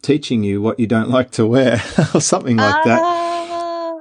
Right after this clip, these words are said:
Speaker 2: it's a great philosophy.
Speaker 1: That was quite good. You know, I'm experiencing this with my surfboard collection. It, it's hard to let go, but I'm happy to let one back into the world and have someone else ride it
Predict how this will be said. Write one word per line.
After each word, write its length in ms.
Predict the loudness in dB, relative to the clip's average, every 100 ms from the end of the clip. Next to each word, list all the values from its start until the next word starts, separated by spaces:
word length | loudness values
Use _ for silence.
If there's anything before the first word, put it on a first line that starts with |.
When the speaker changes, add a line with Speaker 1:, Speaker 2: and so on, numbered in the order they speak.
| -16
Speaker 2:
it's 160 | -10 -6
a 100 | -4
great 260 | -4 -4 -4
philosophy. 680 | -6 -6 -8 -14 -10 -10 0
Speaker 1:
That 80 | 2
was 160 | 2
quite 340 | 2 0 0 0
good. 240 | 0 2
You 80 | 2
know, 160 | 4
I'm 200 | 4 4
experiencing 600 | 0 -2 0 2 2 0
this 220 | -2 -2 -4
with 100 | -4
my 140 | -4
surfboard 580 | 0 0 0 -2 -2 -4
collection. 580 | -6 -8 -8 -8 -6 -6
It, 120 | -8
it's 200 | -10 -8
hard 320 | -2 0 0
to 100 | 0
let 220 | 2 0 0
go, 280 | 2 2
but 140 | 2 4
I'm 240 | 2 2
happy 240 | 0 2 4
to 120 | 4
let 200 | 2 2
one 200 | 2 2
back 260 | 2 0 -2
into 180 | -2 0
the 100 | 2
world 260 | 2 2
and 140 | 0 -2
have 160 | -4
someone 320 | -2 -2 0
else 260 | 0 -2 -2
ride 300 | 2 2 2
it 120 | -2